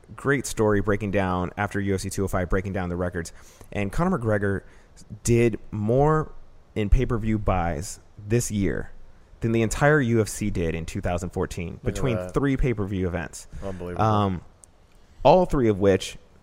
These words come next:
Speaker 1: we don't get exact numbers, but all are believed to have either been around or beat the U F C one hundred record.
Speaker 2: Look at that.
Speaker 1: Um, Dana White said, of course, U F C two oh five broke every record, and people believe U F C two oh two broke,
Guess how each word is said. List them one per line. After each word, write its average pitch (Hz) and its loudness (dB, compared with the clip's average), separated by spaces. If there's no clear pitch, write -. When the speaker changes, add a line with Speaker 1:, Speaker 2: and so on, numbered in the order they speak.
Speaker 1:
we 110 0
don't 117 2
get 101 -2
exact 95 0
numbers, 95 0
but - 0
all 147 8
are 120 6
believed 120 0
to 110 2
have 101 2
either 107 2
been 127 4
around 113 2
or 107 4
beat 107 -2
the 101 6
U 107 2
F 104 0
C 110 -4
one 98 -2
hundred 101 -2
record. 67 -2
Speaker 2:
Look 101 -14
at 90 -12
that. 85 -8
Speaker 1:
Um, 87 -2
Dana 117 4
White 98 4
said, 95 0
of 90 -2
course, 92 -2
U 92 0
F 87 -2
C 87 -6
two 95 -2
oh 85 -2
five 90 -2
broke - 0
every 110 2
record, 95 2
and 95 0
people 104 2
believe 95 -2
U 98 2
F 90 -2
C 87 -6
two 95 -2
oh 90 -2
two 113 0
broke, 98 2